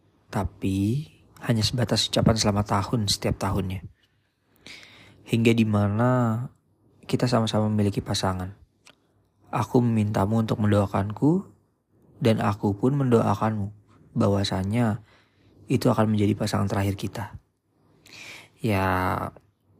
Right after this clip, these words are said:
walaupun pada akhirnya kita sama-sama putus. <laughs> Kalau dipikir-pikir,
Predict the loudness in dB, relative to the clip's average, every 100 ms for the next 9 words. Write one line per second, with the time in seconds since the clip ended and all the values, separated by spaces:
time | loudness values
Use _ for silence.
0 | 0 2 2 0 0 0 4 4 4 2
1 | 4 4 2 0 -4 -12 -18 -20 -8 -2
2 | 0 2 2 0 0 -2 -4 -4 -4 -8
3 | -20 -18 -4 -2 -2 -8 _ _ -20 -20
4 | -20 -20 -20 -20 -20 -20 -20 -20 -20 -2
5 | 0 2 0 2 0 2 2 4 4